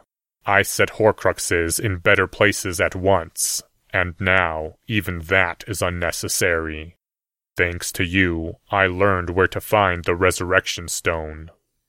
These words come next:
The Resurrection Stone does not bring back the dead, of course, but it holds a more ancient magic than my own for projecting the seeming of a spirit. And since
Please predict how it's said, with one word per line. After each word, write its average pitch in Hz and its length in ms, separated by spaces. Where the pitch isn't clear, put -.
The 95 140
Resurrection 95 720
Stone 85 440
does 85 200
not 95 380
bring 92 200
back 85 280
the 92 120
dead, 82 500
of 101 200
course, - 680
but - 180
it 107 160
holds 98 560
a 113 80
more 104 360
ancient 107 460
magic 95 360
than 98 160
my 92 200
own 85 460
for - 180
projecting 98 640
the 107 100
seeming 92 520
of 92 140
a - 60
spirit. - 840
And 92 180
since 87 520